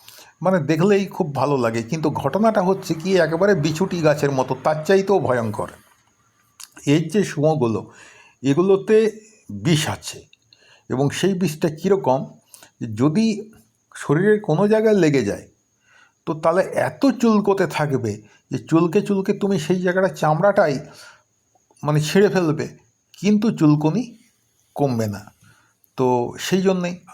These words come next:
হরিহর বারণ করছে, বাচ্চা ছেলে, এক্ষুনি বিপদ হয়ে যাবে।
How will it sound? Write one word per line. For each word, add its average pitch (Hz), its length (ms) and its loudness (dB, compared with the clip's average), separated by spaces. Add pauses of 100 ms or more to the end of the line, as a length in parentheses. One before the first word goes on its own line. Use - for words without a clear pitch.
(420)
হরিহর 160 340 2
বারণ 156 260 0
করছে, 151 400 -4 (580)
বাচ্চা 151 380 0
ছেলে, 147 420 0 (840)
এক্ষুনি 151 440 -2
বিপদ 151 340 0
হয়ে 135 220 0
যাবে। 127 260 -4